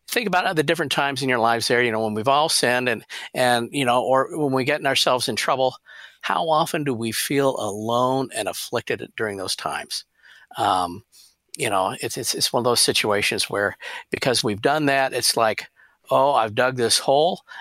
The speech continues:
and I'm in it and I can't see out of it." Um, and so we're in that hole. And so what do we do? You know, we have to turn to the Lord. Um, so David's basically saying here, it's like, you know,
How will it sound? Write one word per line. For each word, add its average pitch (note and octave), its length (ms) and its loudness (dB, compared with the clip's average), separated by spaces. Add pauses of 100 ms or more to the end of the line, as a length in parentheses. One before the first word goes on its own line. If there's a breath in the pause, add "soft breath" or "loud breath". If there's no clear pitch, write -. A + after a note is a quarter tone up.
(140 loud breath)
and B2 140 2
I'm A2+ 200 0
in C#3 200 0
it F3+ 180 0 (220)
and A#2 160 0
I G#2 100 0
can't C3+ 280 -2
see D#3 260 2
out A#2+ 180 0
of F2+ 100 -6
it." - 240 -14 (460 soft breath)
Um, G2+ 380 -2 (420 loud breath)
and A#2+ 80 -4
so - 140 0
we're C3+ 140 2
in G3+ 100 2
that C#3+ 180 0
hole. A2 380 -4
And C3 100 -6
so D#3+ 120 -2
what E3 140 0
do F3+ 60 0
we E3+ 140 0
do? D#3+ 120 -6
You D3+ 180 -4 (280 loud breath)
know, - 140 0
we D#3 280 -4
have E3 160 0
to F#3+ 100 -8
turn G#3+ 300 -6
to F#3 80 -2
the E3 100 2
Lord. D3 420 0 (400 loud breath)
Um, B2 400 0 (180 loud breath)
so G3 180 0
David's G#3 460 -2
basically - 380 0
saying D#3 300 0
here, D3 160 4
it's - 160 2
like, D#3 160 0
you E3+ 40 0
know, D#3+ 120 -6